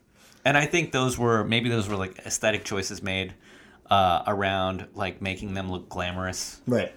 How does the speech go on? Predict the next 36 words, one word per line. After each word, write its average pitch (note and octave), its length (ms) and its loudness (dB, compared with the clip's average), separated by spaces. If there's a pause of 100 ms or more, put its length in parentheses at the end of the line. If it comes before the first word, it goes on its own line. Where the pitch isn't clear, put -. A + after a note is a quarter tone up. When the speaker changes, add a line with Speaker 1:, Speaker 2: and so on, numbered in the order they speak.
Speaker 1:
as G2 160 -6
opposed G2 300 -10
to F#2+ 180 -8
re-, G2 420 -8
like, F2+ 280 -4
and A2+ 180 -8
this G#2+ 160 -4
is G2+ 120 -10
where G#2+ 120 -6
the F#2 80 -6
film F#2+ 320 -6
is, - 400 -6
you F#2 80 -10
know, B1+ 120 -10
fantastical, F2 880 -6 (200)
as D3 60 0
Speaker 2:
Right. A#2+ 140 4
Speaker 1:
opposed - 300 -10
to, E2 200 -6 (840)
uh, - 220 0
I'd A#2 220 2
say G#2+ 360 -2
a A#2+ 60 -6
lot G#2+ 180 4
of A2 60 -4
other A#2 180 -4
bank A2 420 -4
robbery G#2 280 2
movies G2+ 360 -4
are G#2+ 240 -4
much A2+ 420 2
more A#2 180 -2
interested G#2 360 -8
in G2 140 -4
the F2+ 80 -4
procedure A#2 760 -6